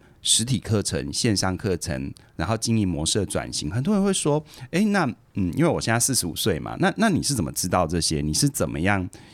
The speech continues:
有这些可能是创意，或者是很多的执行力？”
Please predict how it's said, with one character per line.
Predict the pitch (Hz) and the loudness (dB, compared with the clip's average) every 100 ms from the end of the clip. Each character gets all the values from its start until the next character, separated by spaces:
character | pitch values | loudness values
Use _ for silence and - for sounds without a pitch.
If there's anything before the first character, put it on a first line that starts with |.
| - | -2
有 | 87 | 0
这 | 73 110 | 0 0
些 | - 95 90 95 - - _ _ | 2 2 2 0 -6 -20 _ _
可 | - | -6
能 | 135 | -2
是 | 156 | 0
创 | 120 185 143 | 2 4 4
意， | 120 127 95 | 2 0 2
或 | 143 123 | 2 2
者 | 76 | 0
是 | 107 | -2
很 | 92 71 | -2 -2
多 | 87 92 | 0 0
的 | 80 76 | 0 -2
执 | - 95 | 0 0
行 | - 76 | 2 0
力？” | 90 82 | -4 -6